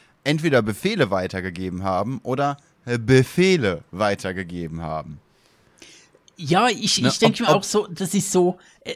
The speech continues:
Speaker 2: es gibt, gibt so enorm viel, was auf die Nazis zurückgeht, so irgendwie, ähm, ähm, Impfgegnerschaft, ähm, äh, die Nazis waren so die ersten sehr großen Impfgegner, ähm, der Begriff Schulmedizin
Speaker 1: aber eben auch
Speaker 2: geht
Speaker 1: nur im,
Speaker 2: auf die
Speaker 1: im
Speaker 2: Nazis
Speaker 1: speziellen
Speaker 2: zurück.
Speaker 1: Kreis.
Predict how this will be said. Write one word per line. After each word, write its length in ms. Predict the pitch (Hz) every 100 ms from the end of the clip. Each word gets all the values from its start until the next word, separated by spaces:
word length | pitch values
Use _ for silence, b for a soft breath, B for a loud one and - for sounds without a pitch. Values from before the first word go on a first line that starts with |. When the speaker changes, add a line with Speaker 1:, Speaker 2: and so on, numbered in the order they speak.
| -
Speaker 2:
es 180 | 160
gibt, 340 | - 190 - -
gibt 200 | 190 160
so 80 | -
enorm 580 | 165 143 156 220 226 202
viel, 360 | 139 - 226 208
was 160 | 151
auf 140 | 165 -
die 120 | 185
Nazis 500 | 151 175 214 - 196
zurückgeht, 460 | 190 196 196 190 -
so 80 | 165
irgendwie, 480 | 165 185 160 165 156 b b -
ähm, 320 | - 147 147 151 -
ähm, 240 | 147 143 -
Impfgegnerschaft, 1500 | 202 214 - 175 190 196 180 - 170 170 170 - - - -
ähm, 640 | 156 147 151 156 151 151 139
äh, 300 | 151 156 147 143
die 320 | 139 151 151
Nazis 420 | 143 160 - 151
waren 160 | 151 160
so 120 | 151
die 200 | - 151
ersten 380 | 170 - 185 156 B B B
sehr 340 | - 160 170
großen 580 | 165 147 135 165 - 180
Impfgegner, 1160 | 165 196 208 - - 180 170 175 - 175 165 160 b b -
ähm, 460 | - 156 143 147 139 160
der 260 | 131 143
Begriff 440 | 143 165 151 131 -
Schulmedizin 720 | - 180 202 247 190 196 208
Speaker 1:
aber 120 | 143
eben 180 | 165 156
auch 180 | 208 185
Speaker 2:
geht 120 | 190
Speaker 1:
nur 80 | 160
im, 60 | 180
Speaker 2:
auf 100 | 147
die 100 | 202
Speaker 1:
im 80 | 175
Speaker 2:
Nazis 200 | 160 277
Speaker 1:
speziellen 280 | 190 151 143
Speaker 2:
zurück. 180 | 160
Speaker 1:
Kreis. 340 | 170 80 82